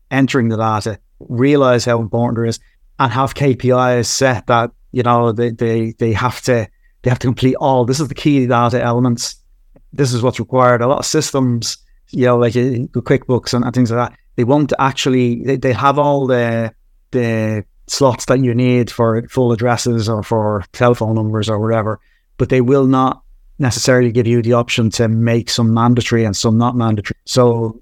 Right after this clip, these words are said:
you're gonna have to do that as a business process, that these are mandatory fields, even though you can skip them in, technically in the thing. If you skip them, there's going to be repercussions when we come back to you.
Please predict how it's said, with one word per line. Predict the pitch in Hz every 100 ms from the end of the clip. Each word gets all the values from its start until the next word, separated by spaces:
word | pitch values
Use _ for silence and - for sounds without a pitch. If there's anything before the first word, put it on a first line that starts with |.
| _
you're | 151 147 123
gonna | 123 135 120
have | 123
to | 113
do | 120
that | 120
as | 123
a | 104
business | 131 123
process, | - 107 117 98
that | 110 107
these | 135 123
are | 113
mandatory | 117 120 120 113 110
fields, | - 120 107 101 -
even | 135 110 117 113 110
though | 117
you | 120 107
can | - 123 117
skip | - 131 123
them | - 120 120 -
in, | 147 117 113
technically | - 135 135 123 117
in | 123 113
the | 110
thing. | - 120 113 _ _ _
If | - 120
you | 123
skip | 101 - 135 -
them, | 123 113 _ _ -
there's | 107
going | 123 117
to |
be | 120
repercussions | 117 113 - 127 120 113
when | 113 113
we |
come | 104 113
back | 117 113
to | - 117 113
you. | 107